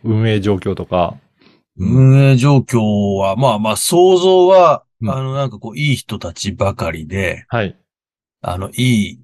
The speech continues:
Speaker 2: 体操クラブで、
Speaker 1: うん。
Speaker 2: あの、まあ、地元に愛されて、
Speaker 1: はい。
Speaker 2: っていうイメージで入ったんですけど。
Speaker 1: はい。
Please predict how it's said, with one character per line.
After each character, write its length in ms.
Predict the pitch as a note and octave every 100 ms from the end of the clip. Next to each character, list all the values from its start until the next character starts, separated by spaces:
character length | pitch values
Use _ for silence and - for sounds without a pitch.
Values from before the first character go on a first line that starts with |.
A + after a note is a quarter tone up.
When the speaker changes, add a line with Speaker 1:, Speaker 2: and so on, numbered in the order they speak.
| _
Speaker 2:
体 180 | G2+ G2
操 240 | A2+ G#2
ク 120 | -
ラ 100 | G#2
ブ 380 | E2+ E2+ E2 A2
で、 100 | B2+
Speaker 1:
う 20 |
ん。 280 | D#3 D3 B2
Speaker 2:
あ 120 | F2 F2+ - _
の、 640 | G2+ G2 F#2+ F#2 F#2+ - - _
ま 120 | B2+
あ、 80 | G#2+
地 120 | G2+
元 240 | A2+ A#2 A#2+
に 80 | A#2
愛 160 | A#2
さ 160 | - A2
れ 80 | G2+
て、 400 | G2 F#2 - _ -
Speaker 1:
は 180 | G#2
い。 40 | F2
Speaker 2:
っ 40 | - _ _ _ _ _ -
て 100 | B2+
い 220 | D#3 E3+
う 20 | -
イ 140 | D3
メ 80 | G#3+
ー 40 |
ジ 60 | -
で 40 | -
入 80 |
っ 20 | C#3
た 80 | G#2+
ん 40 |
で 40 |
す 40 | -
け 80 | F#2+
ど。 140 | A2
Speaker 1:
は 60 |
い。 60 | -